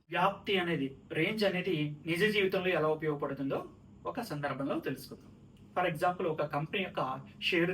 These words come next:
ధర ఫస్ట్ డే ఫైవ్ థౌజండ్ పలికింది, తర్వాత సెకండ్ డే త్రీ థౌజండ్ ఫైవ్ హండ్రెడ్ పలికింది. అంటే వన్ మంత్లో మనం అబ్జర్వ్ చేస్తూ ఉన్నాం అనమాట. So మరొక డే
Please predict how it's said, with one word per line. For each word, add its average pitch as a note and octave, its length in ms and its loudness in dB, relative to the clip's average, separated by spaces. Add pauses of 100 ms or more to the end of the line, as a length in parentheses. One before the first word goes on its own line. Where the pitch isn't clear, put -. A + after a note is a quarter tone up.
ధర D3+ 100 4 (300)
ఫస్ట్ F3 340 0
డే F3 80 6 (580)
ఫైవ్ D#3+ 240 4
థౌజండ్ C#3+ 340 0 (760)
పలికింది, D#3 400 0 (440)
తర్వాత E3+ 300 2 (360)
సెకండ్ G3 360 2
డే D#3 80 4 (640)
త్రీ G3 100 4 (140)
థౌజండ్ F3+ 400 2
ఫైవ్ D3 160 2
హండ్రెడ్ D3 220 0 (440)
పలికింది. D3 400 -4 (240)
అంటే E3+ 160 -2 (540)
వన్ F3+ 220 2
మంత్లో F#3 320 4
మనం F3 160 0
అబ్జర్వ్ D#3 320 2
చేస్తూ D3 280 0
ఉన్నాం C#3 180 0
అనమాట. C3+ 220 -4 (1400)
So A3 80 0 (120)
మరొక F3 320 4
డే E3+ 80 4